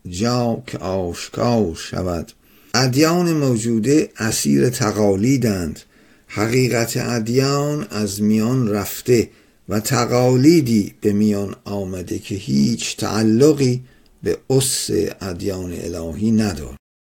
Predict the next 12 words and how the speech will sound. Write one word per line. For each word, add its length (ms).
اساس 560
ادیان 560
الهی 640
برای 560
نورانیت 1000
بشر 520
است، 460
به 140
جهت 380
نوع 600
انسان 720
است، 440